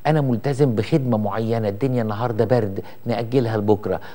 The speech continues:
بكرة بقى طلعت مطر، نأجلها لبعده، طب بعده بقى دي فسحة العيال، يبقى نأجلها الأسبوع اللي بعد بعده. عندنا مثل صعب قوي في الكتاب المقدس قاله المسيح عن العذارى الجاهلات والعذارى الحاكمات.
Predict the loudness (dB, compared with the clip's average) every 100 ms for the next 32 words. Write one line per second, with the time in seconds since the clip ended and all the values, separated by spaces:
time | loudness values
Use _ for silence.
0 | -2 0 2 0 -2 0 0 0 0 0
1 | 0 -2 -6 -10 -4 0 0 0 -2 -2
2 | -2 0 0 -2 -4 -10 -12 -8 -2 0
3 | 2 2 2 0 -2 0 0 0 -4 -4
4 | -4 -2 -4 -6 -10 0 2 2 0 -2
5 | -2 0 0 -2 -2 -2 -2 0 0 0
6 | 0 -2 -4 -4 -8 -10 -14 -14 -16 -16
7 | -16 -8 -4 -2 0 0 0 -2 -6 -6
8 | -8 -6 -4 -2 2 2 2 -4 -8 -2
9 | 0 0 -2 -2 -4 -4 -8 -4 -2 0
10 | 0 -2 -4 -6 -4 -4 -4 -6 -4 -2
11 | -2 0 -2 -2 -2 -2 -2 -4 -4 -4
12 | -4 -4 -6 -8 -6 -4 -6